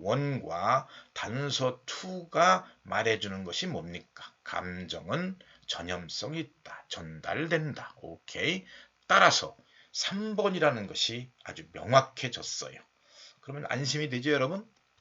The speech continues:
그런데 여러분, 빈칸이 마지막 직전 문장이 있으면 거의, 거의 백 퍼센트 마지막 문장에 단서가 있다라고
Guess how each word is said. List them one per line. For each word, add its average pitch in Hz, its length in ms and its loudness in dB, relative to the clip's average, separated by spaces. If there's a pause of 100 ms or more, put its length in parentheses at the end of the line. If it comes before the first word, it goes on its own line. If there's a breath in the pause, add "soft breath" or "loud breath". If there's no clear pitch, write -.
그런데 98 600 -2 (240 soft breath)
여러분, - 480 0 (440 loud breath)
빈칸이 110 560 -6
마지막 98 420 -2
직전 95 420 -4
문장이 90 360 -10
있으면 117 500 -4
거의, 117 580 0 (220)
거의 95 320 -12
백 - 260 -12
퍼센트 117 800 -2 (320 loud breath)
마지막 104 480 -4
문장에 90 680 -6
단서가 98 460 -8
있다라고 - 1040 -4